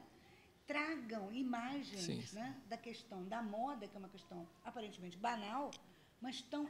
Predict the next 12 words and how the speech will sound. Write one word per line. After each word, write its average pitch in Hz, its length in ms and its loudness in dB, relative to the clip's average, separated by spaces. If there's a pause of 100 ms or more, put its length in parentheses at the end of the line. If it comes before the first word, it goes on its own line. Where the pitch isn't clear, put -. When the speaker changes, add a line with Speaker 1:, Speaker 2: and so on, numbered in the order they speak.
Speaker 1:
eficaz 247 1200 -2 (140)
para 277 380 2
sugerir 233 680 -2 (500)
esse, 240 440 -2 (160)
essa 196 220 -6
visão 214 360 -4
crítica, 220 560 -6
essa 180 320 -6 (840)
co-, 349 140 0 (100)
capacidade 294 440 0
de - 40 -8
corrosão 262 720 0